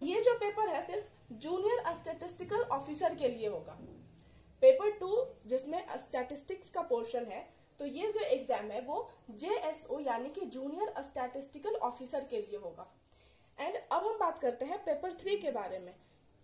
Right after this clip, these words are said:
जिसके अंदर आएगा आपका जीएस यानी कि जनरल स्टडीज, जिसके अंदर mainly जो दिया हुआ है, दो subject, that is finance and economic, इन दो पे ज़्यादा focus करना है।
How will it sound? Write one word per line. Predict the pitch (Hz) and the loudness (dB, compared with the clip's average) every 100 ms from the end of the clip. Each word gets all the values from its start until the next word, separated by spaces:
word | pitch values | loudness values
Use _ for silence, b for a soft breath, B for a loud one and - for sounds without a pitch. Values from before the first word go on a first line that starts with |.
| - - | -20 -4
जिसके | 269 - 427 | -4 2 2
अंदर | 466 415 427 | 4 2 2
आएगा | 247 226 247 | 2 2 4
आपका | 247 - - 480 - - - - - | 2 0 -2 -2 -8 -20 -20 -20 -18
जीएस | 220 233 277 220 - - | -12 -4 2 2 2 -4
यानी | 233 277 | -2 -2
कि | 311 403 | 4 6
जनरल | 254 254 277 269 | 6 6 4 4
स्टडीज, | 262 220 180 196 | 0 -6 -6 -2
जिसके | 220 233 - | -2 -2 0
अंदर | 339 330 359 - B B B - | 0 0 -2 -4 B B B 2
mainly | 254 277 302 403 415 254 | 6 6 8 8 8 4
जो | 269 | -2
दिया | 226 269 349 | 0 2 2
हुआ | 311 330 | 2 0
है, | 359 494 - 220 | 0 -2 -8 0
दो | 254 339 | 2 2
subject, | 311 226 339 269 | 0 -2 -8 -2
that | 226 311 | -2 -2
is | 359 - | -10 -8
finance | 254 269 349 392 | -4 -4 -4 -6
and | 415 - | -6 -8
economic, | - 262 247 196 - | -6 -4 -4 -6 -8
इन | 294 349 | -8 -2
दो | 294 320 | -2 0
पे | 427 523 B B | -2 -4 B B
ज़्यादा | 233 226 254 | -2 0 -2
focus | 277 285 294 285 | -4 -4 -4 -4
करना | 285 285 | -6 -6
है। | 277 | -10